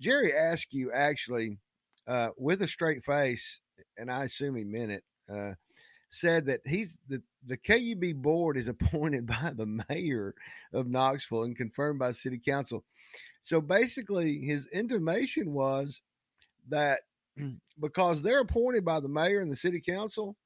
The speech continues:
uh, basically the city council should just rubber stamp because they are the board of K U B and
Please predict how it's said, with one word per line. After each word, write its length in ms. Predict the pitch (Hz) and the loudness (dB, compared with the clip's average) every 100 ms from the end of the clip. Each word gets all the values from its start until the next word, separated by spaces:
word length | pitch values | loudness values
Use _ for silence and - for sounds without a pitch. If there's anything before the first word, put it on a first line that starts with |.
| _ - - - _ _ | _ -20 -20 -20 _ _
uh, 420 | 160 165 147 131 113 _ _ _ _ _ _ _ _ _ _ _ _ _ _ _ _ 151 | 2 4 4 0 -4 _ _ _ _ _ _ _ _ _ _ _ _ _ _ _ _ 2
basically 400 | 220 262 220 185 | 2 4 2 2
the 100 | 165 | 2
city 240 | - 220 | 0 -2
council 400 | 165 185 202 - | 2 2 0 -2
should 200 | 156 147 | -4 -4
just 180 | 143 131 | -6 -2
rubber 280 | 160 180 156 | 4 4 2
stamp 500 | - 180 180 143 117 _ _ - | 0 2 4 2 -2 _ _ -10
because 500 | 120 165 151 135 - _ _ _ _ - 117 | -6 2 2 2 -2 _ _ _ _ -16 0
they 240 | 151 202 | 4 6
are 360 | 175 175 170 139 | 8 8 8 6
the 100 | 127 | 2
board 560 | 120 160 156 120 107 | 4 4 6 4 2
of 160 | 110 107 | -2 0
K 140 | - 143 | 2 4
U 180 | 127 | 4
B 640 | 117 135 131 107 113 120 110 _ _ _ _ - | 2 4 4 0 -4 -8 -12 _ _ _ _ -4
and 600 | 151 147 135 127 117 | -2 0 0 -2 -4